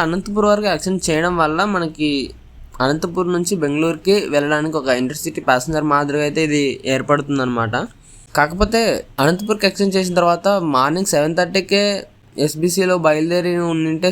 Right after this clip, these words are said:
సరిపోవేమో, కానీ ఎందుకో ఎయిట్ ఫిఫ్టీన్కి బయలుదేరేటట్టుగా టీటీని అయితే చేంజ్ చేశారు.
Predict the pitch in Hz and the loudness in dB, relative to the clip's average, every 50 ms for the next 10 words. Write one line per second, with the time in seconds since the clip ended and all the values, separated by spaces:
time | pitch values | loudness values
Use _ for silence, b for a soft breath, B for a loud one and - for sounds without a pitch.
0 | - 180 151 139 143 143 165 160 151 131 120 127 147 165 185 - - 151 147 156 | 2 2 2 2 0 0 0 2 2 2 0 0 -2 -4 -4 -4 -2 -2 0 0
1 | 156 151 147 143 143 143 - 165 160 160 151 151 - B B B B B B 127 | 0 0 0 -2 -2 0 0 2 2 2 0 -2 -6 B B B B B B 2
2 | 143 156 156 - 175 165 151 - 175 185 190 175 180 165 151 147 151 156 165 165 | 2 2 2 2 -4 -6 -6 -4 -2 -2 0 0 2 2 2 2 2 2 0 0
3 | 165 160 160 156 147 - 165 160 170 170 170 156 147 147 139 143 156 151 151 147 | 0 0 -2 -2 0 0 0 2 2 2 0 0 0 -2 -2 -2 -2 -2 -2 -2
4 | 139 143 147 143 - 135 135 139 143 143 139 131 127 131 123 110 107 113 131 | -2 -2 -4 -2 -2 0 0 0 -2 -2 -2 -2 -2 -2 0 0 0 0 -2